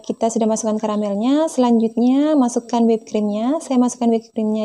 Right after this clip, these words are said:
di plastik segitiga. Ini agar mudah ya nanti untuk, eh, kita set ya. Nah, ini sudah saya ratakan dengan sendok ya. Lalu kita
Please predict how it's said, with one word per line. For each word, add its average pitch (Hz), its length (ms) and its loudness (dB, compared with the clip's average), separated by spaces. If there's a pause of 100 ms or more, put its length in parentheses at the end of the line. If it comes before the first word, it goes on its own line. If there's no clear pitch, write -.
di 208 240 -2
plastik 208 320 -2
segitiga. 208 720 -2 (560)
Ini 240 400 2
agar 220 240 4
mudah 220 400 0
ya 208 160 -2
nanti 220 320 -2
untuk, 214 480 -4 (160)
eh, 202 480 -2
kita 208 540 -4 (680)
set 214 400 -4
ya. 196 240 -4 (1300)
Nah, 226 480 -2
ini 240 160 6
sudah 262 240 4
saya 247 240 2
ratakan 240 400 2
dengan 226 320 2
sendok 226 400 0
ya. 220 480 -4
Lalu 233 240 2
kita 247 800 -2